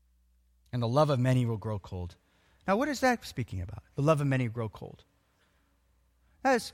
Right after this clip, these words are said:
talking about the love of many, you, I mean, b-, believers and people's love growing cold towards each other, being offended, but also to the Lord. People say, "You know, I'm not interested in this anymore.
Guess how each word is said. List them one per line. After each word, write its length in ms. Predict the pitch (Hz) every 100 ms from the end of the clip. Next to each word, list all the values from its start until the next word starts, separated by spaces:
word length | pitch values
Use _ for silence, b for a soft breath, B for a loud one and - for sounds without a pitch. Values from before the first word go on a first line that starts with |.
| -
talking 280 | - 170 170
about 140 | 160
the 80 | 147
love 180 | 151 147
of 120 | 135
many, 320 | 147 147 139
you, 340 | 127 143 165 151 147
I 60 |
mean, 180 | 135 110 - _ - 98
b-, 260 | 135 135 -
believers 600 | 151 139 135 160 202 190
and 180 | 135 113 b b
people's 340 | 160 160 160 127
love 300 | 143 165 151
growing 320 | 151 151 139
cold 340 | - 139 165
towards 240 | 165 147 135
each 160 | 117
other, 180 | 127 147
being 220 | 151 135
offended, 420 | 113 - 120 160 190 B B -
but 100 | 147
also 400 | 185 233 170 127 - _ _ _ _ _
to 100 | 143
the 60 | 107
Lord. 320 | 135 233 - _ _ _ _ _ _ _ _ _ _ _ _ _ _ _ _ _ _ _ _ _ -
People 180 | 160
say, 100 | 151
"You 100 | 208 240
know, 80 |
I'm 160 | 196 214
not 160 | 208 170
interested 500 | 254 - 104 104 92
in 80 |
this 160 | 90 92
anymore. 360 | 85 69 -